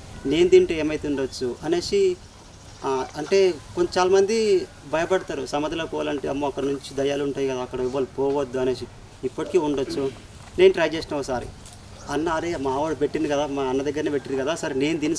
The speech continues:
చూస్తా" అనేసి నైట్ ట్వెల్వ్ ఓ క్లాక్ సమాధి దగ్గరికి పోయినా, టైల్స్ మీద పండుకున్నా, వన్ ఓ క్లాక్ వరకు పండుకున్నా, ఏం అనిపించలేదు. తర్వాత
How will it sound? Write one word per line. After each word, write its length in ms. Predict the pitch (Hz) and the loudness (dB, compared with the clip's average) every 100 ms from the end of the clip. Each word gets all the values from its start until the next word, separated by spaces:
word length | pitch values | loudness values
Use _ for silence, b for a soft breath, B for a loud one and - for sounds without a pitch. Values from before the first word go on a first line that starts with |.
| 156 | -2
చూస్తా" 240 | 147 - | -4 -2
అనేసి 420 | 143 147 - 226 220 - - - - | -2 -2 -2 -2 -4 -12 -20 -14 -6
నైట్ 220 | 139 147 | -4 -4
ట్వెల్వ్ 1200 | 165 160 160 156 151 135 143 - - - 165 175 | -4 -4 -2 -2 -2 -4 -8 -10 -14 -4 -2 0
ఓ 40 | 165 | 0
క్లాక్ 560 | 147 147 190 208 196 - | -2 0 2 2 0 -2
సమాధి 240 | - 147 151 | -2 -2 0
దగ్గరికి 240 | 151 139 | 0 0
పోయినా, 280 | 143 131 127 139 | 2 2 -2 -2
టైల్స్ 280 | 139 147 160 | -2 -2 -4
మీద 80 | 156 | -4
పండుకున్నా, 520 | 143 135 127 143 123 - 123 | -2 -2 0 -2 -2 -6 -4
వన్ 180 | 135 | -2
ఓ 40 | 139 | -2
క్లాక్ 240 | 131 135 | -4 -6
వరకు 140 | 151 143 | -6 -2
పండుకున్నా, 420 | 131 123 120 110 - - - - | -2 -2 -4 -4 -10 -18 -18 -4
ఏం 200 | 147 156 | -2 0
అనిపించలేదు. 560 | 151 135 147 127 120 117 - - - - - - | 0 0 -2 0 -2 -4 -12 -18 -18 -20 -16 -8
తర్వాత 280 | 151 156 | -4 -2